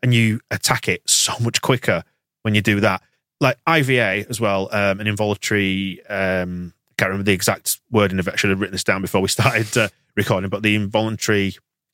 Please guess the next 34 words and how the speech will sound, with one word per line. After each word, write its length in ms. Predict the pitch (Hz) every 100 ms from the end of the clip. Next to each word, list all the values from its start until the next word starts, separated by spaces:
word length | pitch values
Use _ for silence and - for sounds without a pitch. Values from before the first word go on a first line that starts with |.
| -
agreement, 520 | 92 104 98 90 95 -
have 100 | 120
a 20 |
look 120 | 110
for 100 | -
me, 40 | 92
will 140 | 92
you, 100 | 92
while, 180 | 90 92
while 100 | 101
I'm 60 | 95
talking 280 | 104 90 92
about 140 | 85
this. 140 | 85
The, 240 | - 95 95
an 80 | 104
I 140 | 101
V 160 | 95 98
A 200 | 92 90 _ _ -
is 200 | 135 117
more 160 | 110
serious, 440 | - 113 95 90 -
and 80 | 95
it's 120 | -
sort 180 | 110 98
of 180 | 92 -
a 140 | 95 -
halfway 360 | 98 101 - 92
house 160 | 98
between 400 | - 95 104 92 85 _ _
a 40 | -
debt 140 | 104
management 360 | 98 90 87 87
plan 360 | 101 90 85